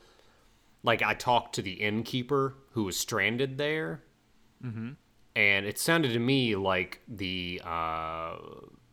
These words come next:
Speaker 1: the Bloom was beyond the beyond for her.
Speaker 2: Hmm. Well, maybe from where she came from originally.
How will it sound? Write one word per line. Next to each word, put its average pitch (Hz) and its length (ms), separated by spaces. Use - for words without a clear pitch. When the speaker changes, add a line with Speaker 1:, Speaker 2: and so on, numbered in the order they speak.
Speaker 1:
the 98 120
Bloom 101 840
was 90 460
beyond 120 1000
the 98 160
beyond 87 800
for 101 200
her. 80 460
Speaker 2:
Hmm. 104 680
Well, 143 140
maybe 139 260
from 113 220
where 107 140
she 110 180
came 104 200
from 87 160
originally. 90 540